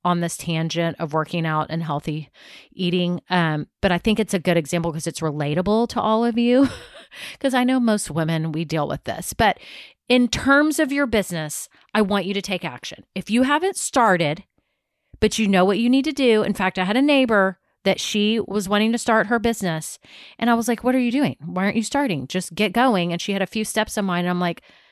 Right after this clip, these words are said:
"Go." And she was like, "Well, I'm worried about this. And if I'm not gonna be the best in the area," I'm like, "What are you talking about?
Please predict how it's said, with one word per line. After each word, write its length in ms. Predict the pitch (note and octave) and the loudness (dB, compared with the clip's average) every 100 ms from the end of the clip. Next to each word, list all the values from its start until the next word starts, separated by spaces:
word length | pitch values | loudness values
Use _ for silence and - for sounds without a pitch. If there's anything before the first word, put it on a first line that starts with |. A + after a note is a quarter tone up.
| _ _ | _ _
"Go." 300 | D#4+ F#4+ D#3+ | 0 4 4
And 120 | - G#3+ | 2 -2
she 100 | B3+ | 0
was 80 | |
like, 140 | C4+ C4 | 0 2
"Well, 100 | C4+ | 4
I'm 160 | C4 | 6
worried 320 | B3+ A#3+ B3+ B3+ | 6 6 6 4
about 480 | A#3 A#3+ A#3 G3+ | 4 4 2 0
this. 540 | A3+ A#3 A3+ A3 A3+ - | 0 2 2 2 -2 -4
And 80 | F#3+ | -4
if 120 | G3 | -2
I'm 120 | G3+ | -2
not 200 | A3 G#3+ | -2 -2
gonna 180 | A3+ A3 | -2 0
be 240 | A#3 A3 | 0 0
the 100 | G#3+ | -2
best 420 | F#3 G3 G3 - | 0 0 0 -2
in 80 | G3+ | -4
the 60 | F3+ | -2
area," 360 | G3+ G#3 G#3+ | 0 2 2
I'm 200 | G3+ F3+ | 2 2
like, 180 | F#3+ F3 _ - _ _ - | 0 -2 _ -20 _ _ -10
"What 220 | D#3+ F#3+ | -6 -2
are 80 | C4+ | 0
you 160 | E4 D4 | 0 -2
talking 380 | D#3+ D3 - | -4 -6 -6
about? 380 | C3+ C3+ G3 C#4 | -10 -4 -4 -4